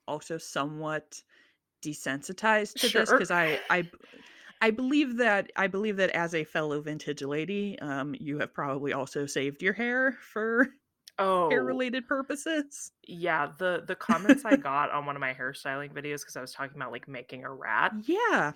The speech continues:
Speaker 2: and people were like, "You did
Speaker 1: See?
Speaker 2: what?"
Speaker 1: I see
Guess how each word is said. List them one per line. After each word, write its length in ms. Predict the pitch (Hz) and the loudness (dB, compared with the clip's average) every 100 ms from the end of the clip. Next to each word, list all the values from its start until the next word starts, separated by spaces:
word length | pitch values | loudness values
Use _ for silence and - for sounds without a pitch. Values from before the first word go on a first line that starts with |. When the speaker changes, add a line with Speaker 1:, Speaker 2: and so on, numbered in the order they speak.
| _ - | _ -2
Speaker 2:
and 320 | 156 147 147 | 0 0 -4
people 260 | 143 165 151 | -10 -8 -6
were 120 | 135 | -4
like, 220 | 135 135 156 | -4 -6 -8
"You 500 | 170 220 247 190 170 | -6 -2 -2 -2 -4
did 500 | 143 165 165 147 190 185 | -4 -4 -4 -4 -4 0
Speaker 1:
See? 520 | 269 349 392 262 320 494 | 2 4 6 6 6 4
Speaker 2:
what?" 260 | 466 - | 2 0
Speaker 1:
I 80 | 247 | 0
see 380 | 254 - 320 415 | 0 2 2 2